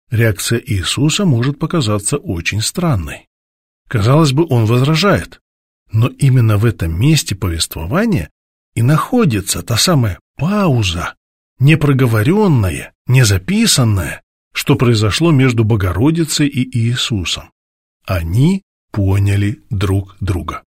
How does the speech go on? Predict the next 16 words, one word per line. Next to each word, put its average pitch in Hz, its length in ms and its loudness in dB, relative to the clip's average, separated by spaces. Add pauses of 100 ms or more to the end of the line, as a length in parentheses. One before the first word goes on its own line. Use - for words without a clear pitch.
(420)
даже 120 400 0
вопреки 117 800 0 (160)
произнесенным 98 960 -2
словам. 113 420 -4 (560)
Да 151 140 4
и 226 80 4
слова 208 400 0
Иисуса, 170 680 2
кажущиеся 127 800 0
нежеланием, 208 720 2 (400)
скорее 208 480 0
звучат 165 540 0
так: 98 340 -4 (260)
"Мам, 101 480 -2 (600)
ну, 143 260 4
мам". 95 560 -2